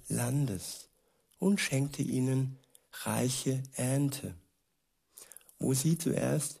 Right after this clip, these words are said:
nur Felsen sahen, entdeckten sie bald wilden Honig, und wo, und wo bisher nur Steine lagen, da wuchsen nun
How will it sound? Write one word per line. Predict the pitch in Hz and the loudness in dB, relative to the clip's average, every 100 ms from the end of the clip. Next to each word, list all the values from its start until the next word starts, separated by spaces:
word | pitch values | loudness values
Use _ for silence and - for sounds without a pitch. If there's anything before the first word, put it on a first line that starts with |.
| - | -10
nur | 123 117 | -2 -2
Felsen | 117 113 131 131 139 120 | 2 2 2 2 2 2
sahen, | 113 117 123 131 131 131 _ _ _ - - - | 2 0 2 0 0 -4 _ _ _ -18 -18 -14
entdeckten | - 131 131 147 - 185 | -2 2 4 2 2 2
sie | 170 139 | 4 2
bald | 120 120 143 143 - - _ _ _ | 2 2 2 0 -10 -20 _ _ _
wilden | 104 131 156 160 131 117 | 0 4 4 4 0 0
Honig, | 123 143 170 120 101 - - _ - - - - | 0 2 4 2 -2 -12 -18 _ -20 -20 -20 -10
und | 139 131 | -4 -2
wo, | 135 160 160 - - _ | 2 0 0 -8 -20 _
und | 143 143 - | -2 -2 0
wo | 131 | 0
bisher | 113 123 - - 151 | 0 0 0 2 2
nur | 135 117 113 | 4 2 0
Steine | - - 147 160 107 | -2 -2 2 2 2
lagen, | 104 101 110 127 135 131 - _ _ - | 0 0 0 0 -2 -6 -20 _ _ -4
da | 175 180 | 0 4
wuchsen | 220 220 - 123 | 4 2 0 2
nun | 127 143 143 139 | 4 4 2 0